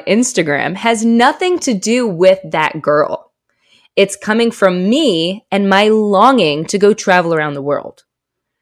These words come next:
And as soon as I connected the dots, I <laughs> went and I told my husband that we need to book another vacation. And he laughed because he knows exactly who he married. And he knows that I love to travel.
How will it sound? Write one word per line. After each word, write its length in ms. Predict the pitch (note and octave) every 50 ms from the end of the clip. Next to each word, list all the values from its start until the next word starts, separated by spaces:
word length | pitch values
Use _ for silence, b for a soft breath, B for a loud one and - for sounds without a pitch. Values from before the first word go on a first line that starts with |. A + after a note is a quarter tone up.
| _ _ b b b b b b -
And 100 | G#3 G#3
as 120 | G3+ G3+
soon 180 | - A#3+ B3+ C#4+
as 80 | D#4 D#4+
I 100 | D4 C#4+
connected 400 | - G#3+ G#3 G3 G3 - F3 D#3
the 80 | D#3+
dots, 480 | D3+ G3+ B3+ C#4 G#3 E3 D3 D#3+ - - - -
I 80 | F#3+
<laughs> 0 |
went 380 | F#3 F3 G3+ B3 C4 E4+ - -
and 120 | G3 G3+
I 100 | F3+ F3
told 220 | F#3+ - A3+ A3+ A3+
my 120 | C4 C#4+
husband 580 | C4 A#3+ G#3+ G#3 G#3+ G3+ G#3 G3+ G3 G#3 G#3+ G#3 B B B B _
that 140 | F3+ D#3
we 100 | D#3 F3
need 160 | F3+ F#3+ G#3 G#3+
to 60 | -
book 160 | G3 A3 A3
another 260 | A3 G#3 G3+ G3 G3+ G#3
vacation. 800 | A3+ A#3 A#3 G#3 F3+ F3+ - - E3+ E3 E3 E3 D#3+ E3 - - -
And 480 | D#3+ D#3+ D#3 D3+ D3+ D3 D3+ D3+ D#3 - _ _ _ _ _
he 160 | _ - A3 A#3+
laughed 440 | G3+ D3 C3+ B2 D3+ F3+ - - -
because 340 | E3 - - D#3 C#3+ - -
he 80 | E3+
knows 200 | D#3 D3 C#3+ C#3+
exactly 420 | D3+ C#3+ - C#3 C#3+ - E3 E3+ D3+
who 160 | F3+ F3 E3+
he 120 | G#3 B3
married. 460 | A#3+ F#3 D3 C#3 C#3 C#3+ E3 G#3 A3 b b b b b b b b b _
And 160 | D#3 D3 D3
he 100 | - D#3+
knows 280 | E3 D3 D#3 D#3 D3+ -
that 100 | D3+ D#3
I 60 | D#3
love 180 | D3+ D3 C#3+ -
to 100 | - D#3+
travel. 520 | - - D3 C#3+ C#3 C#3 C#3 C#3+ C#3+ -